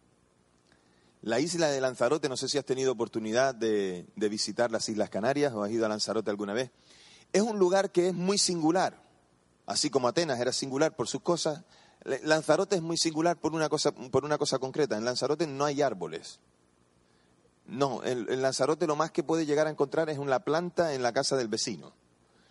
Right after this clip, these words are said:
No hay árboles, es un territorio muy seco, es un ta-, es un territorio, mm, eh, volcánico, ¿vale? Hay un lugar que es en la parte del, del, del, donde cayó la lava del, del,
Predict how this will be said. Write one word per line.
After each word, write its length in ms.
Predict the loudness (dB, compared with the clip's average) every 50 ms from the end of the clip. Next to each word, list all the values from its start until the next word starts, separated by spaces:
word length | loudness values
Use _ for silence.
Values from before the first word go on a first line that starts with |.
| _ _ _ _ _ _ _ _ _
No 140 | 0 0 2
hay 120 | 4 4
árboles, 340 | 2 2 2 0 0 0 0
es 40 | 0
un 140 | -2 -2 -4
territorio 520 | -2 0 0 0 2 0 0 0 0 0
muy 160 | 0 0 0 0
seco, 420 | 2 2 0 -2 -2 -6 -10 -10 _ _ _ _ _ _ _ -6 -2
es 100 | -2 0
un 160 | 0 -2 0
ta-, 180 | -2 -2 -2 -4 -4
es 100 | -4 -4
un 80 | 0
territorio, 480 | 0 0 0 2 0 0 0 2 0 -2
mm, 380 | -2 -8 -10 -10 -8 -8 -8 -8 -6 -2
eh, 480 | 0 0 0 0 0 0 0 0 -2 -4
volcánico, 1000 | -4 -6 0 2 2 2 2 0 0 0 0 0 0 -4 -6 -6 -10 -12 -12 -12 _ _ _ _ _ _ _ _ _ _ _ _ _ -20 -2
¿vale? 280 | 0 0 0 0 -4 -10 -18 -20 -20 -8 -4
Hay 180 | -2 0 0
un 100 | 2 2
lugar 320 | 2 2 2 2 0 0 0
que 180 | 2 2 2
es 160 | 2 2 0
en 100 | 0 2
la 100 | 2 4
parte 240 | 4 2 2 2 2
del, 340 | 2 2 0 0 -2 -2 0
del, 460 | 0 0 0 0 -2 -6 -8 -8 -4
del, 520 | -2 -2 0 0 -2 -4 -4 -6 -8 -12 -8
donde 280 | -4 -4 -2 0 -2 0
cayó 360 | 0 -2 -2 2 2 2 2
la 140 | 4 2 2
lava 320 | 2 2 2 2 0 0
del, 320 | 0 -2 -4 -4 -6 -6 -4
del, 440 | -4 -2 -2 -2 -4 -8 -10 -12